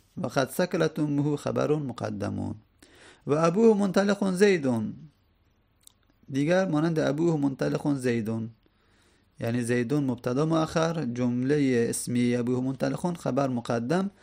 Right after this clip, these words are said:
«و منه قوله»، و مانند اینه گفته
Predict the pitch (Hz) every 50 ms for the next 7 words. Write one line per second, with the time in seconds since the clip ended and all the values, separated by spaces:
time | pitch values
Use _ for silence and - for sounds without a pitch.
0 | - - - - - - - _ _ _ 139 143 165 196 214 190 180 160 - 160
1 | 143 135 131 127 135 131 131 127 131 135 123 - - 127 131 131 143 147 147 165
2 | 165 165 160 160 170 180 185 175 147 143 143 156 165 156 143 - - - - _
3 | - 127 123 - - - 143 139 143 143 143 147 156 156